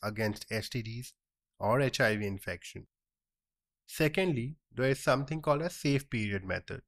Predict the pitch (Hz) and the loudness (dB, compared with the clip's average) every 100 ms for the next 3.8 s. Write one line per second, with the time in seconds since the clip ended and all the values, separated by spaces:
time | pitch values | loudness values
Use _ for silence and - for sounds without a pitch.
0 | _ _ _ _ _ _ _ _ _ 110 | _ _ _ _ _ _ _ _ _ -6
1 | 113 123 101 - 107 107 131 135 131 - | -4 -2 -2 4 4 4 -2 -2 -4 4
2 | 113 120 147 143 147 147 143 135 156 185 | 4 4 0 -2 -2 -2 -2 0 2 0
3 | 180 151 151 180 143 - 107 113 | 2 0 0 2 0 0 -6 -6